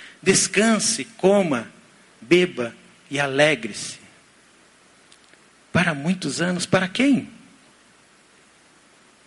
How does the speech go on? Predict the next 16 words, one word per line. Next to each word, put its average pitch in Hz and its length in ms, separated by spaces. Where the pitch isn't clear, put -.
Observamos 175 640
que - 120
o 180 100
seu 196 300
contínuo 254 520
descontentamento, 139 1200
agora 165 320
esse 185 240
homem 180 340
acrescenta 165 680
outra 202 320
ilusão. 135 520
E 170 100
que 196 260
falsa 208 520
ilusão! 120 500